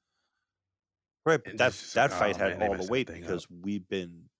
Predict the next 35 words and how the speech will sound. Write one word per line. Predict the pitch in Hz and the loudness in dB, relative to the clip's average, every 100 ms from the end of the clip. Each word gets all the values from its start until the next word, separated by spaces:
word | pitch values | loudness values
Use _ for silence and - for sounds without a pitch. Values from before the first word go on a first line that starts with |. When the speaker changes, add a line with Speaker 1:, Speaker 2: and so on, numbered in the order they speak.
| _ | _
Speaker 1:
spending | - - 104 90 | -14 -6 -6 -4
so | - | -8
much | 87 - | -10 -10
time | - 95 | -8 -8
with | 90 | -8
these | - 82 | -14 -14
characters, | - 104 95 - 67 - | -6 -6 -6 -14 -20 -20
you | 92 | -20
know? | 90 104 _ _ _ _ _ _ _ _ _ _ _ _ _ _ _ _ _ _ _ - - | -20 -20 _ _ _ _ _ _ _ _ _ _ _ _ _ _ _ _ _ _ _ -12 -6
Speaker 2:
Yeah. | 107 98 90 90 _ _ _ _ _ _ _ _ - | -2 -2 -2 -8 _ _ _ _ _ _ _ _ -8
And, | 104 95 | -6 -2
like, | 95 82 | -2 0
they've | 101 | -2
been | 95 87 | -4 0
dropping | 107 110 98 | 4 4 2
these | 92 85 | -4 -2
hints | 143 147 - | 0 0 -2
that | 90 | -6
these | 87 | -8
two | - 95 | -8 -6
are | |
gonna | 87 87 | -6 -4
fight | 92 65 | -4 -4
for | - 87 - _ | -8 -10 -10 _
since | 101 92 | -16 -12
the | |
first | 85 139 170 | -6 -4 -4
movie. | 98 85 95 95 _ _ _ - - _ - | -4 -8 -12 -18 _ _ _ -12 -12 _ -2
Speaker 1:
Yeah, | 110 | 0
so | - 113 | 2 2
when | 98 | 0
Cap | - 120 - | 0 0 0
says, | 101 90 87 | -4 -4 -4
you | 123 | -4
know, | 95 85 | -4 -6